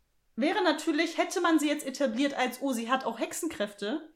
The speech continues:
hätte das vielleicht nochmal so ein bisschen mehr Connection gehabt, dass sie daher, dass sie vielleicht im Unterbewusstsein da eine Connection zu Wanda gehabt hätte. Das ist natürlich jetzt, äh, dass sie deshalb sich da so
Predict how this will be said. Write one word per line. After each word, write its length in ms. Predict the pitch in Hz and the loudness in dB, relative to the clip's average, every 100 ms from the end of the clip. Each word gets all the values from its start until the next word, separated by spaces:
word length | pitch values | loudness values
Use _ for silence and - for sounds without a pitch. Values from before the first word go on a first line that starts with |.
| _ | _
hätte 220 | 240 285 | -6 -2
das 160 | 240 240 | -2 -2
vielleicht 280 | 240 247 247 | -2 -2 0
nochmal 160 | 233 | -2
so 60 | 226 | 0
ein 100 | 226 | 0
bisschen 260 | 262 285 233 | 0 -2 -2
mehr 120 | 226 | -2
Connection 600 | - 220 262 - - 202 | 0 0 0 -2 -4 -4
gehabt, 360 | 190 202 - 233 | -2 -2 -2 -4
dass 140 | 226 | -4
sie 140 | 220 | -4
daher, 440 | 180 247 277 262 220 | 4 6 6 4 2
dass 180 | 214 226 | 0 -2
sie 100 | 220 | -2
vielleicht 280 | 220 220 | -2 0
im 100 | 226 | -2
Unterbewusstsein 960 | 220 311 285 190 185 220 - - 208 196 | 0 0 2 0 -2 -4 -6 0 0 2
da 80 | 208 | 2
eine 160 | 214 | 2
Connection 500 | 214 220 233 - 220 | 0 -2 -2 -2 -4
zu 200 | 214 214 | -4 -2
Wanda 240 | 214 226 190 | 0 0 -2
gehabt 320 | 180 160 - | -6 -10 -8
hätte. 320 | 185 185 165 - - | -8 -8 -14 -18 -16
Das 100 | 185 185 | -12 -6
ist 80 | |
natürlich 320 | 220 214 226 - | -4 -4 -4 -4
jetzt, 360 | - - - _ _ _ _ _ _ _ _ _ - | -4 -6 -10 _ _ _ _ _ _ _ _ _ -2
äh, 220 | 202 202 | 0 0
dass 160 | 214 | -2
sie 100 | 220 | -2
deshalb 420 | 220 254 269 220 - | -2 0 2 2 0
sich 180 | 214 | -4
da 200 | 214 202 | -2 -4
so 280 | 180 202 208 | -4 -8 -10